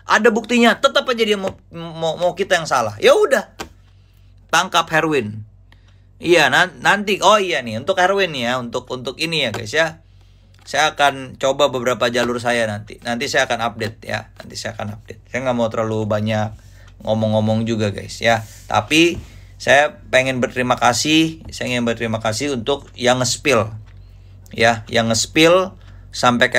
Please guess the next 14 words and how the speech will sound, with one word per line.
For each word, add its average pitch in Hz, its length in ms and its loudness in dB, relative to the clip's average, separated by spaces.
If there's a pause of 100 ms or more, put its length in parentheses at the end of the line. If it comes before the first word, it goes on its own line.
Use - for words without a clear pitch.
expose 131 400 0
kayak 117 320 0
gitu, 160 320 4
saya 139 160 2
pengen 123 160 0
terima 110 320 -2
kasih. 107 240 -2
Kalau 110 240 2
saya 123 320 4 (480)
bisa 120 320 -4
ketemu 143 480 2
orangnya 143 720 2
segala 120 320 2
macam 151 640 2